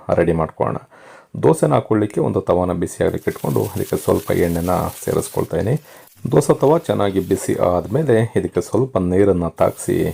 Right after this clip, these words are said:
ಈ ರೀತಿ ಕ್ಲೀನ್ ಮಾಡ್ಕೋಬೇಕು. ಅದಾದ ನಂತರ ದೋಸೆನ ಸೇರಿಸ್ಕೊಳ್ಳೋಣ. ದೋಸೆನ ಸೇರಿಸಿ ಆದ್ಮೇಲೆ ತೆಳುವಾಗಿ ದೋಸೆನ ಹಾಕೊಳ್ಳೋದಕ್ಕೆ ಹೋಗ್ಬೇಡಿ. ನಾವು ಸೆಟ್ ದೋಸೆನ ಮಾಡ್ಕೊಳ್ತಾ ಇರೋದ್ರಿಂದ ಸ್ವಲ್ಪ ಮಂದವಾಗಿದ್ರೇನೆ ಬಹಳ ರುಚಿಯಾಗಿರುತ್ತೆ.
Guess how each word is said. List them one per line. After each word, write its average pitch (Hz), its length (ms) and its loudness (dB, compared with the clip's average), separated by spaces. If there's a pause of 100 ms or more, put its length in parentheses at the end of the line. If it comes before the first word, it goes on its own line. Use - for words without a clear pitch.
(120)
ಈ - 80 0
ರೀತಿ 82 260 -4
ಕ್ಲೀನ್ 82 260 -2
ಮಾಡ್ಕೋಬೇಕು. 78 520 -4 (240)
ಅದಾದ 87 320 4
ನಂತರ 85 220 -4 (440)
ದೋಸೆನ 82 400 -2 (340)
ಸೇರಿಸ್ಕೊಳ್ಳೋಣ. - 640 -2 (840)
ದೋಸೆನ 147 380 4
ಸೇರಿಸಿ 113 280 2 (100)
ಆದ್ಮೇಲೆ 101 320 0 (140)
ತೆಳುವಾಗಿ 113 540 4
ದೋಸೆನ 95 300 -2 (160)
ಹಾಕೊಳ್ಳೋದಕ್ಕೆ - 500 -2
ಹೋಗ್ಬೇಡಿ. 90 360 0
ನಾವು 92 160 0
ಸೆಟ್ - 180 0 (100)
ದೋಸೆನ 98 360 4
ಮಾಡ್ಕೊಳ್ತಾ 85 480 0
ಇರೋದ್ರಿಂದ 107 380 0 (180)
ಸ್ವಲ್ಪ 160 320 0 (160)
ಮಂದವಾಗಿದ್ರೇನೆ 85 800 0 (260)
ಬಹಳ 85 180 0 (120)
ರುಚಿಯಾಗಿರುತ್ತೆ. 80 540 -2